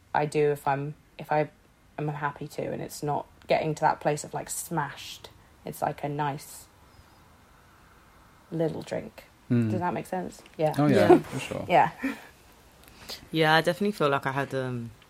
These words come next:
Speaker 3: I'm just remembering now, actually, one of my early first gigs back, I had an experience with my drinking, and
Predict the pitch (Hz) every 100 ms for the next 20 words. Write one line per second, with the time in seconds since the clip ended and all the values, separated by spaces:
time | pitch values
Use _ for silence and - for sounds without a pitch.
0 | - - _ _ - - 127 143 156 135
1 | 160 113 104 101 - - 110 110 117 113
2 | 110 - _ _ - 123 120 117 113 117
3 | 113 127 123 - 113 113 117 104 - -
4 | - - - - - - _ _ _ -
5 | _ - - 123 117 120 117 - - -
6 | 113 117 - 127 120 113 107 110 110 107
7 | 113 110 104 104 101 98 110 - - 107
8 | 104 101 101